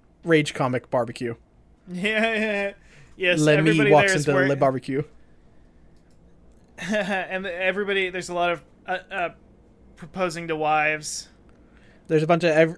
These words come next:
Speaker 1: all the waitresses are named Derpina.
Speaker 2: Derpina.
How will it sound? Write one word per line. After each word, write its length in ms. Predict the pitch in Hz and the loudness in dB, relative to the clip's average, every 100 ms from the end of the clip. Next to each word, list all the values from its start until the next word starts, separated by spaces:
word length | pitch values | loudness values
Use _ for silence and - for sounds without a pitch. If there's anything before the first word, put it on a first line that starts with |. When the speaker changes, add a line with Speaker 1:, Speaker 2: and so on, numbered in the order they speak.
| - | 2
Speaker 1:
all 160 | 170 185 | 6 6
the 60 | |
waitresses 480 | 196 170 170 170 160 | 6 4 2 -2 -2
are 40 | 151 | 0
named 240 | 151 143 | 0 0
Derpina. 520 | 135 139 135 139 147 - - _ _ - - - _ - | -2 -4 -4 -4 -4 -6 -10 _ _ -20 -20 -20 _ -20
Speaker 2:
Derpina. 720 | 151 160 - - 156 151 156 | -18 -18 -18 -18 -16 -14 -14